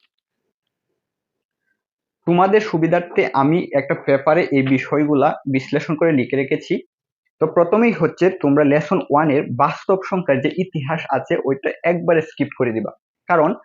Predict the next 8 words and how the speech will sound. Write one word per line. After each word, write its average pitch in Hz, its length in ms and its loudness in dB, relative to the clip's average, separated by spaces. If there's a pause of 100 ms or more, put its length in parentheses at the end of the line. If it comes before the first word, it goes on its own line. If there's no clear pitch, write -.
(260)
গণিত 202 400 0
হচ্ছে 170 200 -2 (180)
চর্চার 202 380 2
বিষয়, 123 260 -2
গণিত 160 260 0
মুখস্থ 175 280 -2 (140)
বিষয় 123 260 -2
না, 92 60 -6